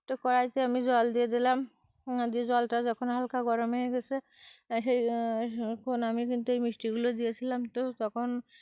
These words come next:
আসলে, আহ, যখন মিষ্টিটা দিয়েছিলাম, ক্যামেরাটা on করা হয়নি আর কি। তো, উম, আমি এখন মিষ্টিগুলো একটু আলতো করে নেড়ে দিলাম।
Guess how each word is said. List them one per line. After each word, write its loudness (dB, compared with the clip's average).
আসলে, -2
আহ, -4
যখন -4
মিষ্টিটা -4
দিয়েছিলাম, -2
ক্যামেরাটা -2
on -4
করা 0
হয়নি 0
আর -2
কি। -12
তো, -2
উম, -4
আমি -2
এখন -4
মিষ্টিগুলো -4
একটু -8
আলতো -4
করে 0
নেড়ে 0
দিলাম। 0